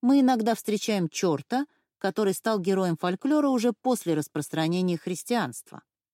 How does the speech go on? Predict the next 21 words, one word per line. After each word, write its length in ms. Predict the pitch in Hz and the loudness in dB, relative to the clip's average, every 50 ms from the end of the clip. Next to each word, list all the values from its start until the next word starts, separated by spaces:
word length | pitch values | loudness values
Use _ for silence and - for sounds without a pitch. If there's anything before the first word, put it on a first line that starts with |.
| _ _ _ _ _ _ _ _ _ _ _ | _ _ _ _ _ _ _ _ _ _ _
В 120 | - 156 175 | -4 -2 -2
отличие 480 | 175 - - 240 277 247 - 226 214 - | -2 0 2 2 2 2 2 2 0 0
от 280 | - - 196 196 - | 0 -2 -4 -2 0
мифа, 400 | 208 220 233 233 220 - - 156 | 2 2 4 4 2 0 -2 -4
который 400 | - - 151 156 - 180 175 175 | -2 -2 -4 -2 0 0 0 0
долгое 420 | 170 160 208 214 202 170 160 165 160 | 2 2 2 2 2 2 2 2 2
время 320 | 156 175 202 190 175 156 | 2 2 2 2 2 2
существовал 720 | 151 - 156 151 - 160 147 - - 170 180 180 202 185 160 | 2 0 -2 -4 -4 -6 -6 -4 -2 -2 0 0 0 -2 0
только 340 | - - 175 170 - 190 | 0 -2 -2 -2 -2 -4
в 120 | 180 180 185 | -2 0 0
устной 280 | 165 - - 143 135 | 0 0 0 -2 -2
традиции 720 | - - 147 160 185 196 277 302 - - - 160 135 120 - - _ _ _ _ _ _ _ _ _ | 0 0 -2 0 2 2 2 2 2 0 -2 -2 -2 -2 -6 -10 _ _ _ _ _ _ _ _ _
и 100 | - 202 | 0 2
много 360 | 208 214 220 226 202 180 185 | 4 4 4 2 2 2 2
раз 160 | 180 175 160 - | 2 0 -2 -2
трансформировался, 1080 | - 175 170 160 - - 208 220 220 226 220 185 151 131 123 120 120 - - - - - _ _ _ _ _ _ _ - | -2 -2 -2 -2 -2 -2 0 0 2 2 2 2 2 0 -2 -6 -8 -8 -10 -12 -12 -12 _ _ _ _ _ _ _ -2
религия 500 | - 160 190 185 240 294 247 226 254 240 | 0 2 4 6 6 6 6 4 4 2
опиралась 560 | 220 - 233 226 233 240 247 240 240 - - | 2 2 0 2 2 2 2 0 -2 -2 0
на 140 | 214 214 208 | 0 0 0
жесткие 440 | 190 202 240 226 - - - 208 196 | 2 2 0 0 0 0 0 0 0
правила-догматы, 1120 | - - 196 202 190 175 180 165 160 147 143 143 143 165 180 208 254 285 - 277 269 | 2 0 0 0 2 2 2 0 0 0 0 0 0 2 2 2 2 2 0 -2 -2